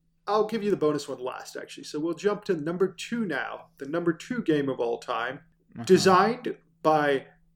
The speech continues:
Speaker 1: blank, unless you want the, well, designed by blank, known as the drug shooter, popular at the time,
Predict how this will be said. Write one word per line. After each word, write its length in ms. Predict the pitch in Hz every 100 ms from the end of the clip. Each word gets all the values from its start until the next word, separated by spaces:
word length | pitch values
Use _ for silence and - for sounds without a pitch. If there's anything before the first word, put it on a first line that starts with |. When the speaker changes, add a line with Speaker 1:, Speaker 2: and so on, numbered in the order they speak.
| _ _ _
Speaker 1:
blank, 480 | 170 196 151 117 - _ _ _ _ _ _
unless 300 | 156 156 170
you 60 | 151
want 200 | 147 147
the, 140 | 135 -
well, 320 | - 156 131 -
designed 380 | 185 226 247 240
by 140 | 220
blank, 420 | 170 165 131 - - - _
known 340 | 131 151 208 226
as 220 | 170 -
the 120 | 147
drug 380 | - - 175 214
shooter, 580 | - - 143 131 131 - _ _ -
popular 480 | 190 214 220 196 165
at 120 | -
the 80 | 139
time, 500 | - 208 131 123